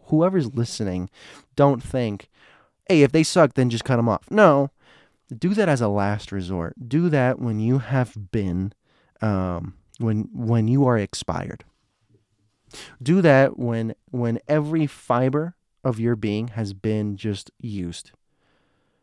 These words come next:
has, when that well has been dried out. That's the only way that I feel as if you should be comfortable using it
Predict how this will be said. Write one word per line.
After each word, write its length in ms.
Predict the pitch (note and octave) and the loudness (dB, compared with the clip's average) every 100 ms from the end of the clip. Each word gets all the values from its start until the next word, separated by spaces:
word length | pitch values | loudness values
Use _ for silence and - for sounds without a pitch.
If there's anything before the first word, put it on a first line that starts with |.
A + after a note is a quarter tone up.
| _ | _
has, 300 | C3 G#2 - | -4 -4 -6
when 380 | B2 A#2 A#2+ A2+ | -8 0 2 2
that 240 | A#2 A#2 | 2 0
well 300 | A2 A2 A2 | 0 2 2
has 200 | G#2 G#2 | 0 -2
been 240 | G2+ G#2+ G#2 | -6 -8 -8
dried 440 | G2 G#2 G2 G2 | -8 -4 -4 -4
out. 240 | F#2 - - _ - - _ _ _ - | -8 -12 -16 _ -20 -20 _ _ _ -4
That's 180 | C3 - | -4 -2
the 220 | B2+ B2+ - | -4 -4 0
only 540 | D3 C#3 C#3+ C#3+ B2 B2 - _ _ _ - | 4 4 6 2 0 -8 -20 _ _ _ -6
way 320 | A#2 A#2 A2+ | -2 0 -2
that 160 | G#2+ | -2
I 160 | G#2 A#2+ | -2 -4
feel 540 | B2+ _ C#3 A2+ F#2+ G2 | -6 _ 0 0 0 -2
as 240 | A2+ G#2 | -2 -4
if 100 | G#2+ | -4
you 300 | G2+ G#2+ D3 | -6 -4 -4
should 200 | D3+ C3+ | -4 -6
be 140 | G#2+ G#2 | -6 -10
comfortable 600 | - A2 G#2 - G2+ G2+ | -8 -8 -8 -10 -8 -8
using 440 | F#2 G#2 F2+ F#2 | -8 -8 -8 -10
it 140 | F#2+ | -10